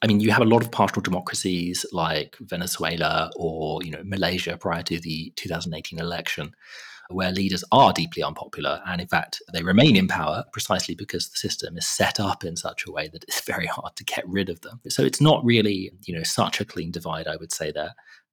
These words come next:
Um, but it really all comes back to expectations again. So, and, and I think with respect to long-standing democracies, there's a question about how expectations are really informed by experience. So in the West,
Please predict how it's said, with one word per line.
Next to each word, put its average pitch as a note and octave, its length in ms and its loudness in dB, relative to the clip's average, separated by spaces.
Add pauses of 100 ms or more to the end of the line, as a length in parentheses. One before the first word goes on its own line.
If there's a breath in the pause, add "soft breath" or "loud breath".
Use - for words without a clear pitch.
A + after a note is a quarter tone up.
Um, A2+ 380 0
but D3+ 120 6
it F3 100 6
really F3 260 10
all C3+ 120 12
comes A2 240 4
back F2+ 200 2
to G#2+ 120 4
expectations - 1080 0 (100)
again. F2+ 380 -2 (140)
So, F2 440 2
and, G2 300 -4
and F#2 400 0 (800)
I G2+ 100 2
think C3+ 180 4
with A2+ 100 4
respect - 440 4
to F#2+ 440 2
long-standing G#2+ 720 4
democracies, F#2 800 -2 (100)
there's G#2 220 2
a G2+ 40 -4
question G#2+ 260 2
about G2 100 0
how G#2+ 280 8
expectations F#2 680 0
are F2 60 -6
really E2+ 180 -6
informed F2 400 0
by E2 140 -2
experience. - 640 -4
So - 320 0
in F2 300 -2
the F2+ 100 -2
West, G#2+ 400 0